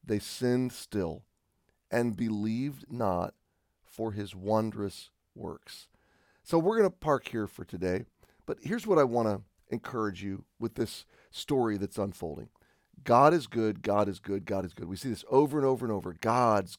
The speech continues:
goodness, God's love, God's presence, God's power, God's direction, God's provision. And for all this, they sinned still and believed not his wondrous works. The human heart, the fallen heart, is bent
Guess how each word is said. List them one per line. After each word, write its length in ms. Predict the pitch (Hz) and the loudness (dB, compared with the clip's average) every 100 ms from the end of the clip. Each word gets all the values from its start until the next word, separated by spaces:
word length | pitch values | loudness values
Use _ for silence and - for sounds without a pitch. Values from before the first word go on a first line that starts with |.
| _ | _
goodness, 420 | 120 113 101 85 | -4 -2 -4 -8
God's 400 | - 110 110 104 | -4 0 0 0
love, 360 | 104 104 98 80 | -2 0 0 -2
God's 280 | 98 101 - | -4 -6 -8
presence, 440 | - 95 90 - | -6 -6 -6 -10
God's 280 | 110 110 - | -6 -6 -6
power, 360 | - 113 113 | -6 -4 -4
God's 260 | 107 107 104 | -4 -6 -6
direction, 640 | 117 143 160 - 151 143 - - - | -4 0 0 -2 -4 -4 -8 -20 -10
God's 280 | - 151 - | 2 2 2
provision. 640 | - 127 160 156 147 139 - - - - | -8 -2 2 4 4 2 -4 -20 -20 4
And 200 | 180 180 | 4 4
for 220 | 170 165 | 6 10
all 260 | 180 190 160 | 12 12 12
this, 540 | 143 110 - - - _ _ _ - | 8 6 -2 -14 -18 _ _ _ -2
they 140 | 117 | 0
sinned 420 | - - 135 131 | 0 0 2 2
still 460 | - 113 98 98 95 _ _ _ | -4 -4 -2 -4 -10 _ _ _
and 160 | 117 113 | -4 -2
believed 540 | 113 107 113 117 - | -2 -2 0 -2 -2
not 320 | 98 90 90 - | -4 -4 -4 -10
his 220 | 104 - | -16 -12
wondrous 520 | 95 92 90 85 - - | -6 -6 -6 -10 -14 -14
works. 460 | 69 - - - _ _ _ _ - | -14 -14 -20 -20 _ _ _ _ -4
The 80 | 139 | -2
human 320 | 160 208 185 | 2 6 6
heart, 380 | 143 104 - - _ _ _ _ | 6 0 -4 -20 _ _ _ _
the 100 | 131 | -8
fallen 440 | - 156 160 135 | 6 8 8 6
heart, 380 | 107 98 87 - - | 2 -4 -6 -12 0
is 240 | 131 98 | 0 0
bent 640 | 92 - 175 180 - - | -8 -2 0 0 -4 -16